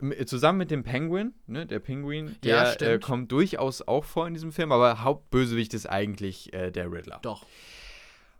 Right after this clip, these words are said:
Speaker 1: Und das ist richtig interessant. Und, äh, damit würde ich sagen, kommen wir so ein bisschen zum Fazit,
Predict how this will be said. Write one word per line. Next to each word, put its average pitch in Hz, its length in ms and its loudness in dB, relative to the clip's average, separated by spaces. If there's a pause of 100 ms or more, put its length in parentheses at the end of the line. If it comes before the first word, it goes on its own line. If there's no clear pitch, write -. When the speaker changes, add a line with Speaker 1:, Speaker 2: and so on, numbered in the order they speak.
(120)
Speaker 1:
Und 135 300 4
das 151 160 2
ist 233 240 -4
richtig 226 380 -2
interessant. 185 680 -2
Und, 123 360 0
äh, 120 220 0
damit 151 260 0
würde 165 140 0
ich 156 80 -4
sagen, 160 220 -2
kommen 160 180 0
wir 156 60 2
so 143 80 0
ein - 20 -2
bisschen 143 240 -6
zum 123 160 -8
Fazit, 190 720 -6